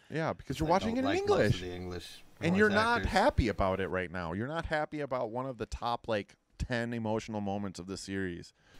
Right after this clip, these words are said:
Speaker 1: You're
Speaker 2: You
Speaker 1: just
Speaker 2: s-,
Speaker 1: like, "Nah."
Speaker 2: you say that you, Usopp is Krillin?
Speaker 1: In English.
Speaker 2: Because in Japanese, Luffy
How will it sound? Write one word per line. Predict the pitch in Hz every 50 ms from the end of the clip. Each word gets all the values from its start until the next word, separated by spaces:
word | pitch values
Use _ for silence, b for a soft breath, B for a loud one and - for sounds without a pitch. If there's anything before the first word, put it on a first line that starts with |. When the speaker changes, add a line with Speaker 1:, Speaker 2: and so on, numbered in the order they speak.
| b b b b b
Speaker 1:
You're | - 147 135
Speaker 2:
You | 113
Speaker 1:
just | 107 98
Speaker 2:
s-, | -
Speaker 1:
like, | 107 95 98
"Nah." | 123 127 123 120 120 120 113 104 - - - -
Speaker 2:
you | 117 120
say | - - 131 117 107
that | 104 107 98 - -
you, | 104 107 117 113
Usopp | - 123 127 123 123 - - 135 131 135 - -
is | 120 101 95 95 - - - - - _ - - - _ - - - -
Krillin? | - - 131 123 120 135 135 143 147 147 - - - - - _ _ _ _ _ _ _ - _ _ _
Speaker 1:
In | - - 123 113
English. | 101 98 95 90 85 90 92 - - - - - -
Speaker 2:
Because | 120 110 131 120 117
in | 117 110
Japanese, | 107 117 117 113 - 117 104 107 107 104 101 98 95 - - - - -
Luffy | - 113 120